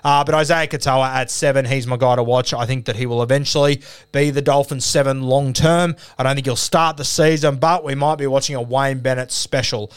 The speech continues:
unfold in front of us. Jack Bostock as well. He played centre last week. I think centre is his spot.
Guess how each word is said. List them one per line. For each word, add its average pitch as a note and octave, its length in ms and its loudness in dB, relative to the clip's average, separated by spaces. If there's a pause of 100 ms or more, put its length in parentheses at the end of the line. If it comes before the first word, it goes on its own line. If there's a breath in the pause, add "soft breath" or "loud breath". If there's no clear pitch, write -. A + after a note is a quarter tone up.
(140)
unfold B2 440 -2
in G#2+ 100 -6
front C3+ 180 -2
of C3 80 0
us. B2+ 160 0 (240 loud breath)
Jack A3 220 0
Bostock G3+ 400 2
as D3 100 -2
well. D#3 140 4
He C#3+ 80 0
played E3 240 0
centre E3 260 2
last D3+ 300 2
week. D3+ 160 -2
I C#3+ 80 0
think C#3 160 -8
centre D3 340 -2
is D3+ 200 -4
his C3 180 -4
spot. - 480 0